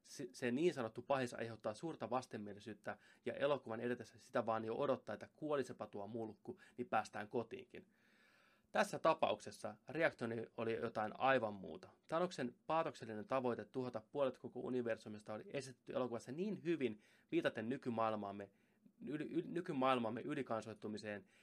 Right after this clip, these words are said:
että jossain kohdissa aloin jopa toivomaan, että onnistuisipa hän tavoitteessaan. Onko sairasta olla pahiksen puolesta edes osittain? Ehkä. Ei tässä tapauksessa.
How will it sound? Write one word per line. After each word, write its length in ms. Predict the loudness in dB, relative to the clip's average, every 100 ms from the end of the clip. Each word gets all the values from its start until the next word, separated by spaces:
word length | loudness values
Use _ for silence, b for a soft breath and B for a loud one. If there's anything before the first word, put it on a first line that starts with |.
| b -12
että 160 | -4 -2
jossain 320 | -2 -4 -2
kohdissa 380 | 0 0 -4 -4
aloin 200 | -2 -2
jopa 220 | -2 -4
toivomaan, 600 | 2 2 2 -2 -4 -6 b b
että 200 | -8 -6 -2
onnistuisipa 840 | -2 0 0 -4 -8 -8 -8 -8
hän 220 | -6 -4
tavoitteessaan. 760 | -2 0 -2 -6 -12 -12 -14 -16 b b b b b -8
Onko 200 | -6 0
sairasta 460 | 6 8 8 4
olla 100 | 2
pahiksen 460 | 6 6 6 4 -4
puolesta 560 | 2 4 4 0 -8 -10 -2
edes 240 | 0 0
osittain? 540 | -2 -4 -8 -10 -10 -10 _ _ _
Ehkä. 420 | -10 -10 -8 -8 -8 _ _ _ _ -10
Ei 120 | -10
tässä 180 | -10 -14
tapauksessa. 400 | -16 -18 -20